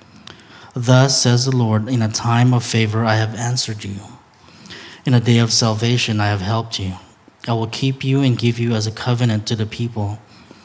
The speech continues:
to establish the land, to apportion the desolate heritage, saying to the prisoners, 'Come out,' to those who are in darkness, 'Appear.'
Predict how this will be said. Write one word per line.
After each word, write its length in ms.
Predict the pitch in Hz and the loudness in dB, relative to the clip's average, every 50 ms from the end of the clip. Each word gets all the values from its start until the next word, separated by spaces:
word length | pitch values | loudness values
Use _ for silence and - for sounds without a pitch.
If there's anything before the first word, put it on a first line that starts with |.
| - - - - - - - | -20 -20 -20 -20 -18 -10 -6
to 100 | - 131 | -2 0
establish 600 | 120 - - 123 117 110 107 107 113 107 107 - | 2 2 2 2 2 2 2 0 -4 -4 -4 -4
the 80 | 117 | -4
land, 480 | 117 117 117 117 110 107 101 104 110 - - - - - - - _ - | -2 -2 0 0 0 -2 -2 -4 -6 -10 -14 -20 -20 -20 -20 -20 _ -8
to 140 | - - 131 | -2 0 0
apportion 580 | 113 - 95 - 135 139 143 139 - 127 123 113 | 0 2 0 2 4 4 2 2 2 0 0 0
the 80 | 107 | 0
desolate 460 | 107 - 113 110 - - 117 113 110 | 0 0 2 2 2 0 0 -4 -6
heritage, 760 | 110 104 120 123 123 120 - - 104 101 101 107 - - - - - - - - - - - - - _ _ _ _ _ - | -4 -2 0 0 0 0 -2 -4 -4 -4 -4 -6 -8 -10 -10 -12 -18 -20 -20 -20 -20 -20 -20 -20 -20 _ _ _ _ _ -6
saying 400 | - - - 135 127 123 127 131 | -2 0 4 4 6 6 6 4
to 100 | 127 - | 2 2
the 80 | 139 139 | 0 0
prisoners, 560 | 135 - 131 123 110 110 117 113 110 - - | 2 2 2 2 2 0 0 0 2 0 0
'Come 260 | - - 131 127 123 - | 0 2 2 2 2 2
out,' 340 | 127 123 127 - - - - - - - - - | 0 0 0 0 -2 -4 -12 -20 -20 -18 -10 -8
to 120 | - - | -6 -6
those 580 | 117 107 120 120 120 123 131 135 - - - - | -2 0 2 2 2 2 0 0 0 0 0 -2
who 180 | - 131 120 120 | -2 -2 0 0
are 80 | 113 | 0
in 140 | 117 120 120 | 2 0 0
darkness, 720 | 117 117 110 107 104 - - 107 104 - - - - - - - - _ _ _ _ _ - | 2 2 0 0 -2 -2 -4 -4 -2 -2 -4 -4 -6 -10 -18 -20 -20 _ _ _ _ _ -16
'Appear.' 520 | - 120 - - 123 110 104 98 95 95 | -16 -12 -6 -4 -2 -2 -2 -2 -4 -6